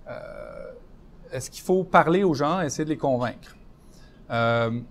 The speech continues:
donc, l'idéologie, c'est, c'est, c'est une façon de, on peut s'enfermer là-dedans, mais c'est une façon d'apprivoiser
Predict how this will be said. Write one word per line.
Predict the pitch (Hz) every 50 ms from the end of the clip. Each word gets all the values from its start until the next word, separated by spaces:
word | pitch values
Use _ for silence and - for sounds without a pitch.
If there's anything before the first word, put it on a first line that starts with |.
| - - - - - - - - - - - - - - - - - - -
donc, | - 151 147 139 -
l'idéologie, | 165 156 156 175 180 175 175 175 160 160 208 254
c'est, | - - - 185 185 202 208 202 202 170
c'est, | - - - 156 147
c'est | - - 143 - -
une | 165 160 151
façon | - - - 170 151 - - - 185 180 202 220 226 208
de, | 170 151 156
on | 160 - 127
peut | 123 - 196
s'enfermer | 185 - 170 156 143 - 160 147 151 170 208
là-dedans, | 226 190 156 180 196
mais | 202 160
c'est | - -
une | 156 147
façon | - - - 165 156 143 - - 190 196 208 220 214 214
d'apprivoiser | 202 156 131 135 147 147 - - - - 185 165 151 165 165 156 143 135 127 147 170 175 190 190 165 147